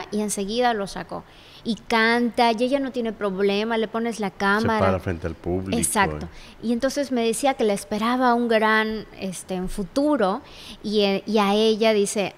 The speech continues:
Speaker 1: "Yo al lado de ella soy un fracaso". Pues es todo lo contrario, ella no tiene ojo ni azul, ni verde, ni morado, ¿verdad? Entonces, ella se estaba, eh,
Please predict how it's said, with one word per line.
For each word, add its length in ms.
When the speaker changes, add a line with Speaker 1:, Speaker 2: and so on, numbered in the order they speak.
Speaker 1:
"Yo 220
al 120
lado 260
de 120
ella 180
soy 220
un 100
fracaso". 580
Pues 140
es 160
todo 240
lo 160
contrario, 500
ella 140
no 120
tiene 240
ojo 320
ni 100
azul, 280
ni 140
verde, 280
ni 120
morado, 420
¿verdad? 360
Entonces, 420
ella 240
se 100
estaba, 440
eh, 240